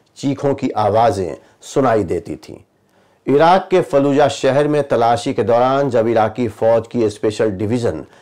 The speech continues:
एक इमारत में दाखिल हुई तो वहां का हाल देखकर फौजियों के पैरों तले की जमीन खिसक गई।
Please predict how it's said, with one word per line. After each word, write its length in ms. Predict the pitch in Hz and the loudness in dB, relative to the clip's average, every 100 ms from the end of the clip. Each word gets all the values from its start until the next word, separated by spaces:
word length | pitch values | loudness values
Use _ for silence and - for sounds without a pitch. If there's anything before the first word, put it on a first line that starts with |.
| _ | _
एक 180 | 120 120 | -4 -2
इमारत 420 | 131 113 131 139 - | 0 0 0 0 -2
में 200 | 104 87 | -6 -2
दाखिल 360 | 123 123 170 | -2 0 -4
हुई 280 | 107 80 69 - _ _ | -4 -8 -12 -16 _ _
तो 60 | 117 | -2
वहां 260 | 113 110 123 | -2 -2 -2
का 140 | 123 | -2
हाल 340 | 95 110 123 113 | -2 0 0 0
देखकर 380 | 113 110 113 98 | -2 -2 -2 -4
फौजियों 480 | - 104 104 117 120 | -2 -2 0 -2 -2
के 140 | 104 | -4
पैरों 400 | - 113 117 113 - | -2 0 2 0 -2
तले 240 | 104 107 | -2 -2
की 160 | 101 107 | -2 -6
जमीन 520 | 92 92 107 92 71 _ _ _ | -4 -4 -4 -6 -8 _ _ _
खिसक 380 | - 127 107 69 | -6 -4 -4 -6
गई। 200 | 60 | -10